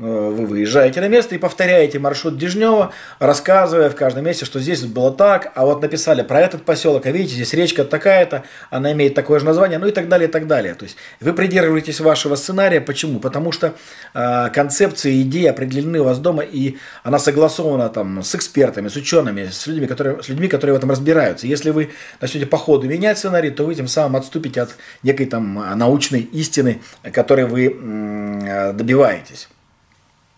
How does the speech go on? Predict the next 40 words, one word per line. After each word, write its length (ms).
Хотя 220
возможно, 380
что 120
ваше 160
путешествие, 600
э, 60
опровергнет 720
вашу 320
домашнюю 460
версию, 320
вам 80
придется 240
все 160
переписывать. 460
Но 60
я 40
сейчас 100
говорю 160
о 40
другом 260
случае, 400
когда 540
вот, 240
эм, 520
особенно 360
научно-популярное 720
кино, 280
оно, 160
конечно, 260
делается 320
тоже 160
во 80
многом, 400
э, 300
по 80
сценарию. 800
Или 100
вы, 340
э, 800
там, 380